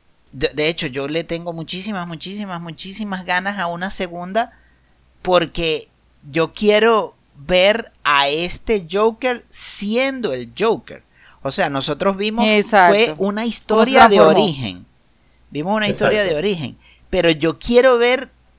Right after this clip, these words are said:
Speaker 1: todo ese desquicie del Joker en
Speaker 3: Haciendo
Speaker 1: acción.
Speaker 3: maldades.
Speaker 1: Todo ese desquicie en acción.
Speaker 2: Bueno, es que esa escena del Joker, que fue impresionante, cuando mata justamente a, spoiler alert, pero ya no es spoiler alert porque ya pasó tiempo.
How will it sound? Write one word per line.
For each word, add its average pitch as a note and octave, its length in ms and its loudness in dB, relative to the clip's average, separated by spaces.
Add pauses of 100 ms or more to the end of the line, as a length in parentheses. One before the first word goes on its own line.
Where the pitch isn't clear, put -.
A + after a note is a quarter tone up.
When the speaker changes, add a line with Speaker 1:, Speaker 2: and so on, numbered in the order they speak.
(140)
Speaker 1:
todo A#3+ 400 6
ese C4+ 400 -2
desquicie B3 1000 -2
del F#3+ 340 -2
Joker G#3 560 2 (240)
en E3 220 4
Speaker 3:
Haciendo C3+ 400 0
Speaker 1:
acción. D3 60 6
Speaker 3:
maldades. B2+ 480 4 (260)
Speaker 1:
Todo C#3 240 4
ese F#3 200 -2
desquicie A#3+ 600 -2
en C4+ 80 -6
acción. F#3+ 160 -6
Speaker 2:
Bueno, C4+ 160 8
es - 40 4
que A3 100 6
esa C#4 160 8
escena D#4 360 8
del B3+ 200 8
Joker, F3+ 520 2
que F#3+ 180 -4
fue - 160 -6
impresionante, G3+ 800 -4
cuando G#3 420 6
mata F3 440 0 (160)
justamente F3+ 680 -6
a, E3+ 400 0 (600)
spoiler A3+ 340 2
alert, A#3+ 260 4
pero A#3+ 120 0
ya G#3+ 120 2
no G#3+ 80 2
es B3+ 60 2
spoiler A#3+ 280 2
alert A3+ 180 0
porque G3+ 160 -4
ya F#3 80 0
pasó G3 220 -6
tiempo. - 240 -14